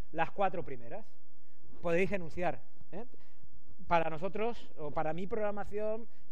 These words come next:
estas competencias, estas seis competencias son las que se van a tratar. Sobre todo, sobre todo van a tener más peso esta, esta, esta y esta. Y no estáis diciendo si tiene un cuatro, un tres, un dos, un diez por cien. Y entonces ahí tenéis luego una posible estrategia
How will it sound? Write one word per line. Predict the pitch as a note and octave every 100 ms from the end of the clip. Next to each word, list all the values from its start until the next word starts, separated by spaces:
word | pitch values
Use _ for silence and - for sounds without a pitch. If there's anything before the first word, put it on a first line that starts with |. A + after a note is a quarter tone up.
| -
estas | G3 - -
competencias, | G3+ F#3+ A3 G#3 -
estas | G3 A3+
seis | - G3+
competencias | A3 G3+ G3+ A3+ G3 - - - - - - D3+ -
son | - G#3
las | F#3+
que | E3
se | E3
van | E3+
a | G3
tratar. | G3+ G3+ A3+ B3+ - - - -
Sobre | - A3 F#3+ E3+
todo, | D#3 A#3 A#3 B3+ - - - - - - -
sobre | - D#3 C#3+
todo | G#3
van | G3 F#3
a | F#3
tener | F#3+
más | G3 F#3+
peso | - F#3+ G#3+ A3
esta, | D#3+ E3 F3+ E3+
esta, | E3+ - F3+
esta | - F3
y |
esta. | G#2 - - - - - - - -
Y | E3
no | F3
estáis | A3 F#3+
diciendo | F3+ G3 F#3+
si | F3+
tiene | F3+ F3+
un | D#3+
cuatro, | F3 F3+ D#3+
un | D3+
tres, | E3 C#3+
un | D3+
dos, | D#3
un | D3+
diez | D3 D3+
por | F#3 F#3
cien. | G#3+ A3 - - -
Y | D#3
entonces | D3+ F3
ahí | F#3+
tenéis | F#3 F#3 F3+
luego | F3+ F3+ G3 - - - - - - - - - -
una | E3
posible | D#3 D3+ D#3+
estrategia | E3 D#3 D#3+ - E3+